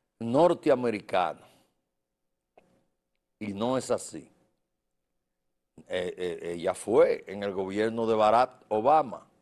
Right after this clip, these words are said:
pero la primera fue esa que está ahí, la primera jefa. Incluso no nació en los Estados Unidos, nació en Checoslovaquia,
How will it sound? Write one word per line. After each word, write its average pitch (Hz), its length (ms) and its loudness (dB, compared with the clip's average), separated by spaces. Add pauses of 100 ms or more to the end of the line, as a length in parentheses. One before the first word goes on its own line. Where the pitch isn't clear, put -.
(680)
pero 95 240 -2
la 110 200 4
primera 127 760 2 (380)
fue 113 400 -2
esa 90 260 -8
que 92 100 -12
está 82 300 -12
ahí, 85 200 -20 (1120)
la - 120 -20
primera 101 500 -4
jefa. 95 400 -6 (720)
Incluso 143 460 -2
no 147 120 -2
nació 165 460 2
en 156 60 0
los 135 120 -2
Estados 127 380 -2
Unidos, 104 380 -10
nació 104 320 -10
en 139 100 -10
Checoslovaquia, 110 840 -4